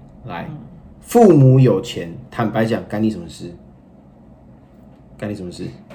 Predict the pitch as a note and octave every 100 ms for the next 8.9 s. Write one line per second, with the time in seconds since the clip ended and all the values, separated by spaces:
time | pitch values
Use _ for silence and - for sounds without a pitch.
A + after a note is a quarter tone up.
0 | - G3+ A#3 B3 A#3 B3+ A#3 A#3+ A3+ G#3+
1 | G#3 G3 F3+ E3 F3 D3+ D#3 D#3+ D3 -
2 | - - A#3 F3 F3+ C3 A#2 C3 A2+ G#2+
3 | - - D#3 E3+ C4 G3+ A2+ A2 F#3+ E3
4 | C#3 C3+ C3+ D3 C3 A2 A2+ A#2+ C3 B2+
5 | A2 G2+ G2+ G#2+ - G#2+ F#2+ A2 A2 F#2+
6 | F2+ F2+ F#2+ F2 - - - - - _
7 | - - - - - - A3+ - D#3 G3
8 | F3 F3+ E3+ D#3 D3 C#3 C3+ C3+